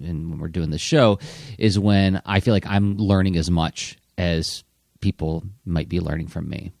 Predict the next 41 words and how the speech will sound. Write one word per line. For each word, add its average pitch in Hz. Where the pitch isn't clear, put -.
right? 85
Like, 87
if 76
I'm 104
walking 85
away 82
with 90
something 78
interesting 85
to -
think 85
about -
too, -
or 92
if -
I'm 90
walking 85
away 90
with 85
an 85
interesting 80
question 85
that's 76
like, 76
you 85
know, 107
I 98
don't 107
know, 98
I'm, 92
I'm -
gonna 110
have 107
to 80
think 113
about -
that 95
for 58
a -
bit. 76
Um, -